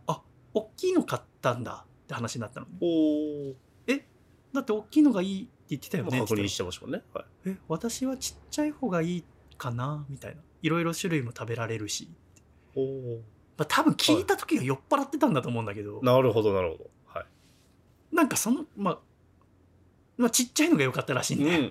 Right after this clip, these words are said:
Speaker 2: んうん。
Speaker 1: まあ、でもそんな、まあ、でも大きいのも嬉しいみたいな。
Speaker 2: はいはいはい。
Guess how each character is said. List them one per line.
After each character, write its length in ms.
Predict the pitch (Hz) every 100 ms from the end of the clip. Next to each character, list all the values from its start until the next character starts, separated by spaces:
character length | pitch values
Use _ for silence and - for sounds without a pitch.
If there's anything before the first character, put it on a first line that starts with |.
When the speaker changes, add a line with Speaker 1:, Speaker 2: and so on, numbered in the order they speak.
| 110
Speaker 2:
ん 100 | 107 -
う 60 | 101
ん。 80 | - -
Speaker 1:
ま 80 | 277
あ、 20 |
で 80 | 330
も 80 | 262
そ 140 | 294
ん 40 | 277
な、 200 | 240 - _ -
ま 120 | 240
あ、 20 |
で 60 | 247
も 120 | 226
大 60 | 208
き 140 | -
い 20 |
の 80 | 254
も 100 | 180
嬉 240 | 156 165 -
し 120 | 170
い 40 |
み 100 | 127
た 100 | -
い 80 | 127
な。 80 | 180 _ _ _
Speaker 2:
は 100 | 135
い 80 | 104
は 80 | 87
い 20 |
は 60 |
い。 60 | -